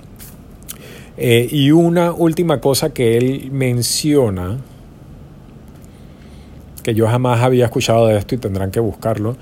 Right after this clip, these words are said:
se llama nacitelcistina. Nacitelcistina o N A C, eh, dice que él mantiene esto en su gabinete, que algún doctor se lo recomendó alguna vez en su vida,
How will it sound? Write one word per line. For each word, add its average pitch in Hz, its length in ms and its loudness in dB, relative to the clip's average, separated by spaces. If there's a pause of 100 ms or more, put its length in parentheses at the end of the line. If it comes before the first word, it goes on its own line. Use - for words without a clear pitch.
(260)
se - 240 -2
llama 120 440 2
nacitelcistina. 120 2250 -2 (460)
Nacitelcistina 127 1040 0
o 123 100 4
N 123 220 2
A 123 80 0
C, 123 400 0 (800)
eh, 110 540 0 (520)
dice 135 320 2
que 131 140 4
él 120 80 4
mantiene 127 600 2
esto 120 200 -2
en 131 60 -2
su 127 120 -6
gabinete, 135 800 2
que 127 80 -2
algún 113 240 -2
doctor 110 320 0
se 127 100 -2
lo 120 120 2
recomendó 98 460 -4
alguna 110 300 -2
vez 107 160 -2
en 117 140 -2
su 127 240 -6
vida, 147 480 4